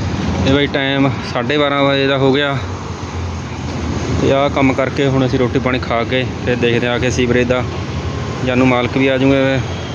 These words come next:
ਉਹਨਾਂ 'ਤੇ ਪੁੱਛ ਗਿੱਲ ਕਰਕੇ ਵੀ ਕਿੱਥੇ ਹੋਇਆ ਵਾ ਕਨੈਕਸ਼ਨ ਜਾਂ ਨਹੀਂ, ਫਿਰ ਨਵਾਂ, ਨਵਾਂ ਹੀ ਕਰੂੰਗੇ ਕਨੈਕਸ਼ਨ। ਕਿਉਂਕਿ ਸੈਂਟਰ ਦੇ ਵਿੱਚ ਲਾਈਨ ਸੀਵਰੇਜ ਦੀ ਪਾਈ ਹੋਈ ਹੈ, ਗਲੀ ਲੁੱਕ ਸ-, ਪਾਈ ਹੋਈ ਹੈ ਸੜਕ 'ਤੇ, ਗੱਬੇ ਪੱਟ ਪਟਿਆ ਹੋਊਗਾ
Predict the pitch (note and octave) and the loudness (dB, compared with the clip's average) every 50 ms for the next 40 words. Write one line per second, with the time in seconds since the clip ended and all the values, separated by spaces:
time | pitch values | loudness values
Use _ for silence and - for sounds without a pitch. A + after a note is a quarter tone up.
0 | - - - - - - - - - - - - - B2+ C3+ C3+ C3+ C#3 B2 C#3 | -8 -8 -6 -6 -6 -6 -6 -6 -8 -8 -8 -6 -4 -2 -2 0 0 2 0 0
1 | B2+ - C#3+ C#3 C3+ C3+ B2+ C#3 C3+ B2+ - - C#3 C#3 C#3 C3+ C3+ C3 - - | 2 2 2 2 2 2 0 0 0 0 0 0 2 2 2 2 0 -2 -2 -2
2 | C#3 C3 C3 A#2+ B2 C3 C3 C3 C3+ C3 B2 C#3 C#3 C3+ - - C3+ C3 C3+ C3+ | 0 2 4 4 4 4 4 2 0 0 0 0 0 0 0 0 0 2 2 2
3 | C3 B2 B2+ C3 B2+ B2+ C3 B2 B2+ B2+ B2 B2 B2+ B2+ B2+ B2+ B2+ C3+ B2+ B2+ | 2 2 2 0 0 0 0 0 0 2 2 2 2 2 2 2 2 0 0 0
4 | C3+ C3 C3 C3+ C3+ C3 C3 C3 B2+ - - C#3 C3 A#2 - - - - - - | 0 2 2 2 2 0 0 -2 -2 -2 -2 -4 -4 -4 -4 -6 -6 -6 -6 -6
5 | - - - A#2+ B2+ C#3 C#3+ C#3 C#3 C3 - - - - - - C3 B2 B2 C3 | -6 -6 -4 -2 0 0 0 0 0 -2 -4 -6 -8 -6 -6 -4 -4 -2 -2 0
6 | C3 B2+ C3+ C3+ C3+ C3 C#3+ C3+ B2+ B2 B2 B2 B2+ B2 - C3+ B2 A#2+ A#2+ B2 | 0 2 2 2 2 0 0 0 0 0 0 0 0 0 0 0 0 2 2 0
7 | B2 A#2 C3 C3 B2+ C3 B2+ B2+ B2 C3 B2 B2+ C#3 C#3 - - - - - - | 0 0 0 0 0 0 0 2 2 0 0 0 0 -2 -4 -6 -8 -8 -8 -8
8 | - - - - - - - - - - - - - - B2 B2 B2+ B2+ B2+ B2 | -8 -8 -8 -8 -8 -8 -6 -6 -6 -6 -6 -4 -4 -2 0 0 2 2 2 2
9 | A#2 - - C3 B2+ B2+ A#2 C#3 C3 B2 B2 A#2 - B2 B2 A#2+ B2 B2 B2 B2+ | 0 0 2 2 2 2 2 2 0 0 0 0 0 0 0 2 2 2 2 2
10 | B2 A#2+ A#2+ A#2+ - C3 B2 C#3 C#3+ - - - - - - - - - - - | 2 2 0 0 -2 -2 -2 -2 -2 -2 -2 -4 -4 -4 -4 -4 -4 -4 -4 -4
11 | - - - - - - A#2+ A#2+ A2+ - C3 B2+ B2+ B2 - B2+ - B2 B2+ B2 | -4 -4 -2 -2 -2 0 0 0 0 0 0 0 0 -2 -2 -2 0 0 0 0
12 | B2 A#2+ A#2+ A#2 A2 A2 B2+ C3+ C3 | 2 2 2 2 2 2 2 0 0